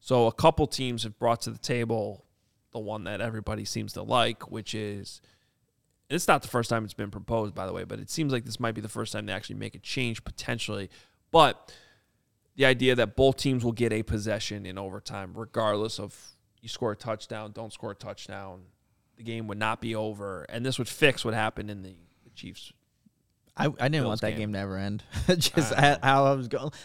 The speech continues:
Speaker 2: Like a lot of people, right? They were just going back and forth, back and forth.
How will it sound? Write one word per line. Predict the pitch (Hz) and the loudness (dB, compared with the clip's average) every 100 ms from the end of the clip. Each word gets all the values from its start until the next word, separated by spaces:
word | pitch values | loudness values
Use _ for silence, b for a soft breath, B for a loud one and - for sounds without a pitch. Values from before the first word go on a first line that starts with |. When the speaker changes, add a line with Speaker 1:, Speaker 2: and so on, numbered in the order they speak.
| - | 0
Speaker 2:
Like | 285 | 2
a | 160 | 4
lot | 131 107 104 | 2 2 -2
of | - | -2
people, | 95 - 107 | -4 -2 -2
right? | 110 110 | 2 2
They | 123 165 | 2 2
were | 131 | 2
just | 117 110 | 0 0
going | 107 98 | -2 0
back | 98 110 107 110 | -2 0 -2 -6
and | 104 | -8
forth, | 107 104 - | -6 -6 -2
back | 104 101 | -2 -2
and | 98 | -8
forth. | - 107 101 | -6 -4 -2